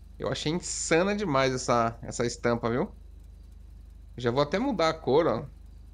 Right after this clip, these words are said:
do meu toreador. Depois no final do vídeo eu mostro pra vocês direitinho.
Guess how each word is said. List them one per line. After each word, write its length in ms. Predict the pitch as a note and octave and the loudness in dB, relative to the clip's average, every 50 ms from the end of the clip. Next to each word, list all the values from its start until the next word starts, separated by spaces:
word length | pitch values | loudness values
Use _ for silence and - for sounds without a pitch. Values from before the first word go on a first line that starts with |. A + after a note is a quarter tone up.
| - - - | -16 -10 -6
do 80 | A#2+ | -2
meu 140 | A#2 B2 B2 | -2 0 0
toreador. 420 | B2 C3 A#2+ A#2+ A#2+ A#2 A#2 C3 | 2 4 4 6 6 6 4 2
Depois 260 | C3+ C3+ C3+ D3 C#3+ D3 | 2 0 0 0 0 0
no 60 | D#3 | -2
final 220 | - D3 C#3+ C#3+ | 0 0 0 2
do 120 | C#3+ C#3 B2+ | 2 0 0
vídeo 220 | C#3 C#3 C#3 D3 | -2 0 0 2
eu 40 | C3 | 2
mostro 260 | A#2+ B2 B2+ - - | 2 2 0 -2 -2
pra 100 | B2 A#2 | -2 -2
vocês 260 | A#2+ A#2 - A#2+ A#2 | -2 0 0 -2 0
direitinho. 580 | A#2 A#2+ A#2 A#2 A2+ - - - D3+ E3+ E3 | 0 2 2 0 0 -2 -4 -4 -4 -4 -4